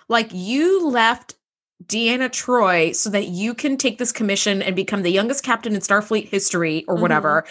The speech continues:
Speaker 1: And you
Speaker 2: Mm-hmm.
Speaker 1: have twice been offer-, offered the captain's chair and twice have turned it down.
Speaker 2: Yeah.
Speaker 1: And, and he basically just ends up being, like, Picard's right-hand man until he, day he dies, practically. And it's like, dude, <laughs> come on, man.
Speaker 2: Which is
Speaker 1: Like
Speaker 2: fine, but then, like,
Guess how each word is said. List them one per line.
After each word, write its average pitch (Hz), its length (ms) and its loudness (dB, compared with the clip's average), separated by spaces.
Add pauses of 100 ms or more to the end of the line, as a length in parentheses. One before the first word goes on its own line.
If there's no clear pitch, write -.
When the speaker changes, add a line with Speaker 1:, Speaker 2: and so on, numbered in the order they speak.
(180)
Speaker 1:
And 226 200 0
you 277 100 -2
Speaker 2:
Mm-hmm. 269 60 0
Speaker 1:
have 247 200 -2 (160)
twice 339 920 0
been 226 180 0
offer-, 208 580 0
offered 196 360 2
the 190 60 -4
captain's 175 400 -4
chair 165 320 -2
and 302 220 0
twice 294 460 0
have 277 100 -4
turned 240 280 -2
it 247 100 -6
down. 170 400 2 (420)
Speaker 2:
Yeah. 185 280 -10 (180)
Speaker 1:
And, 269 240 2
and 269 160 4
he 311 100 0
basically 311 540 -2
just 277 200 -6
ends 240 200 -4
up 233 160 -6
being, 214 340 -2
like, 180 300 -4 (760)
Picard's 247 320 0
right-hand 226 400 0
man 202 220 0
until 196 180 -4
he, 185 80 -4
day 185 160 0
he 180 140 0
dies, 156 320 0
practically. 156 520 -4
And 208 60 -4
it's 214 100 -4
like, 208 220 -2 (240)
dude, 208 360 -2 (100)
<laughs> - 80 -18
come - 260 0
on, 254 240 2
man. 254 260 2
Speaker 2:
Which - 140 0
is - 120 0
Speaker 1:
Like - 40 -16
Speaker 2:
fine, 220 540 2
but 220 180 -6
then, 294 240 2
like, 240 260 0